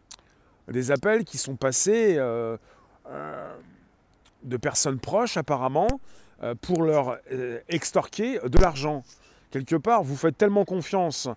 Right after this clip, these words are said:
dans une voix que vous reconnaissez au téléphone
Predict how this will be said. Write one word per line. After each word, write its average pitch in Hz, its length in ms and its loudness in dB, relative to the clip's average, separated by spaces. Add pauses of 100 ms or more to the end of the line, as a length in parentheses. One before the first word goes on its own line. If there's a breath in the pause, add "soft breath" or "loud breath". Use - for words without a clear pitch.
(340 soft breath)
dans 139 120 -2
une 160 200 2
voix 175 320 6
que 135 60 -2
vous 147 100 2
reconnaissez 143 500 2
au 143 60 2
téléphone 139 680 2